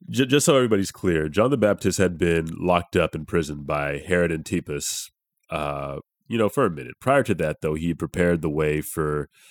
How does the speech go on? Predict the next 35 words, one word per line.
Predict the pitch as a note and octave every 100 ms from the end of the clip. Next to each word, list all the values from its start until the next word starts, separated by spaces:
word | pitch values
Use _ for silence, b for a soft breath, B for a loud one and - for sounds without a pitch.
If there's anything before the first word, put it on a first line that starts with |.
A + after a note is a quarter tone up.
| b b b b
um, | - D#2 D2 D2 D2 D#2 -
you | G#2
know, | F#2
Jesus | D#2+ F2 E2+ E2
to | D#2+
begin | D#2+ E2
his | D2+
mission. | F2+ G2 - -
He | E2+ D#2+
had | -
urged | F2+ F2 E2 -
his | D2+ D#2
listeners | F2 - F2 E2+ E2
to | -
repent, | C2 - - G#2 G2+ - -
warned | D2 D#2+ F2+ F2
of | D#2+
God's | D#2 E2+ E2
coming | - D#2 C2
wrath, | D2+ G2 G2 G2
foretold | - D2 - F2 D#2+
the |
baptism | D2 F2+ - F2+ E2 E2
of | C#2
fire | - F#2 F#2 F#2
that | E2 D#2 D2+
Jesus | D#2+ E2+ F2 E2+
would | D#2+ C#2
bring, | D2+ F#2 G#2 G#2 - B B B B
uh, | - D#2 D2 C#2+ - _ _ _ _ - _ _ -
that | F#2 E2+
the | -
Messiah | E2 - G2 E2
would | D2+ B1+
bring. | C#2+ D2+